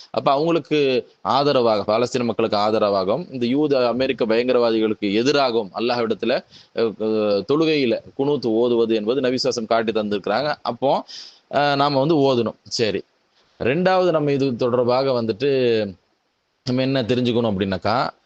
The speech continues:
சுபு தொழுகையில மட்டும்தான் ஓதுனாங்களா அப்படின்னா அது கிடையாது. இப்போ பாருங்க, புகாரில உதாரணத்துக்கு எழுநூத்தி தொண்ணூத்தி எட்டாம் இலக்கத்துல ஒரு ஹதீஸ், இதுவும் அனஸ் அவங்க தான் அறிவிக்கிறாங்க, ரலியல்லாஹு அன்ஹு. "கான யக்குனுத்து ஃபில், அஹ், ஃபில் மக்ரிபி வல் ஃபஜ்ர்." நபி ஸல்லல்லாஹு அலைஹி வஸல்லம் வந்துட்டு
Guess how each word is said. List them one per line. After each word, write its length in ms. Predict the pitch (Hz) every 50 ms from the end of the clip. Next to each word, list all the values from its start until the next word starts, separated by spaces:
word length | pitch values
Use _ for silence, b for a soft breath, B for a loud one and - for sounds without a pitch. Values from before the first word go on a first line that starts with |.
| _ _ _ _
சுபு 300 | - - - 117 131 147
தொழுகையில 320 | 131 135 135 127 123 113 113
மட்டும்தான் 360 | 107 107 95 117 113 123 113
ஓதுனாங்களா 580 | 107 107 107 107 98 95 92 87 82 85 92 95 87 87 - - _ _ _ -
அப்படின்னா 360 | 95 98 95 98 95 92 92 117
அது 240 | 127 113 104 113
கிடையாது. 400 | 98 98 92 92 92 92 85 - - b b b b b _ -
இப்போ 260 | 104 117 120 120 117
பாருங்க, 320 | 107 117 117 107 101 107 123
புகாரில 460 | 120 123 120 110 - 135 131 127 120 113
உதாரணத்துக்கு 540 | 110 110 113 120 113 113 113 113 123 127
எழுநூத்தி 300 | 120 127 135 135 123 127
தொண்ணூத்தி 320 | 107 120 120 123 120 107 117
எட்டாம் 280 | 110 - - 120 113
இலக்கத்துல 320 | 110 110 104 110 - 110 107
ஒரு 100 | 101 98
ஹதீஸ், 540 | 98 98 95 101 95 - - 101 123 190 b b b b b _ _ -
இதுவும் 320 | - 92 123 143 175 185 160
அனஸ் 240 | 147 151 147 -
அவங்க 160 | 147 131 131 127
தான் 140 | 131 135 123
அறிவிக்கிறாங்க, 340 | 120 110 - 104 101 95 98
ரலியல்லாஹு 320 | 107 107 107 107 104 101
அன்ஹு. 140 | 95 92 - - _
"கான 260 | - 131 127 139 139
யக்குனுத்து 440 | 131 123 113 - 147 135 131 113 123
ஃபில், 280 | 110 - - 120 113 -
அஹ், 280 | 110 107 104 104 101
ஃபில் 200 | 95 - 113 104
மக்ரிபி 380 | 101 110 117 113 113 110 104 104
வல் 200 | 107 104 95 90
ஃபஜ்ர்." 280 | - 92 90 92 92 -
நபி 180 | - 98 110 123
ஸல்லல்லாஹு 140 | 113 127
அலைஹி 120 | 113 107 110
வஸல்லம் 220 | 104 101 101 98
வந்துட்டு 280 | 98 95 92 92 151